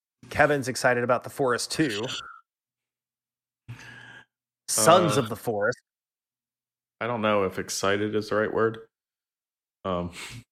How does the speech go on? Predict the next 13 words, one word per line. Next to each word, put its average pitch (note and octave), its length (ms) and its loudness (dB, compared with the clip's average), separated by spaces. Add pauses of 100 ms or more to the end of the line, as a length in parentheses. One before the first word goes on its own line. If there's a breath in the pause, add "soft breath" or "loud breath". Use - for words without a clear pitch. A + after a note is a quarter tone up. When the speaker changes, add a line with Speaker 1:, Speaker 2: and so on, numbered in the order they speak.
(920)
Speaker 2:
this, - 400 -6 (600)
this B2 140 -4
game C3 240 0
turned A#2+ 280 2
out A2 180 4
to G#2+ 80 -2
be F#2+ 360 0 (180)
not G2+ 280 2
what F#2+ 140 2
I F#2+ 140 2
thought F#2+ 220 0
it - 80 -2
was. D#2+ 400 -4